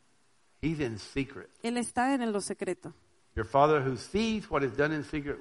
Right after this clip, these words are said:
Speaker 1: will reward you.
Speaker 2: Y tu Padre que ve lo que haces en lo secreto te recompensará.
Speaker 1: Hypocrites are motivated by rejection.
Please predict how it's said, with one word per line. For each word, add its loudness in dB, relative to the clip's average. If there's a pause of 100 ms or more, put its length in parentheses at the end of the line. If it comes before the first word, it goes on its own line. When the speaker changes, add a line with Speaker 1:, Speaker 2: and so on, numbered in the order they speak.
Speaker 1:
will 2
reward -2
you. -16
Speaker 2:
Y -4
tu -6
Padre 4
que 2
ve 4
lo 4
que 2
haces 2
en 0
lo 2
secreto 0
te 0
recompensará. 0 (720)
Speaker 1:
Hypocrites 6
are 4
motivated 6
by 6
rejection. 2